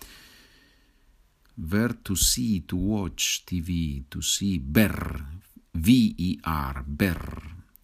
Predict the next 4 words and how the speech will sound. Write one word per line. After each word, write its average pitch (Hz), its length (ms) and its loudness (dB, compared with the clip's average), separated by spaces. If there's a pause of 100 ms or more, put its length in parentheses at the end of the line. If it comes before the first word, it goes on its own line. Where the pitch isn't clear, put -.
First 110 320 -2
person 95 300 -2
singular, 110 760 0 (580)
veo, 73 680 2